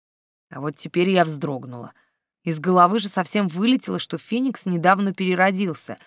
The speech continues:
и пока не дорос даже до размеров того подростка, которого я когда-то впервые встретила на судилище.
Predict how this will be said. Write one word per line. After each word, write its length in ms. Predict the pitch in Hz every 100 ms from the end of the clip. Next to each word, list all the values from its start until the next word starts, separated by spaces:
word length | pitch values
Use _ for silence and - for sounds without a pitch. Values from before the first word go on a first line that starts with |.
| _ _
и 80 | -
пока 260 | 185 190 240
не 100 | 220
дорос 380 | 196 196 240 208
даже 260 | 190 175
до 100 | 175
размеров 520 | 175 175 185 214 202
того 240 | - 175 180
подростка, 600 | 170 165 180 254 - 180
которого 400 | 165 165 208 196
я 220 | 180 185
когда-то 440 | 190 175 170 202 208
впервые 460 | - 170 170 220
встретила 500 | - - 180 170 180
на 140 | 175 175
судилище. 680 | - 170 170 123 - -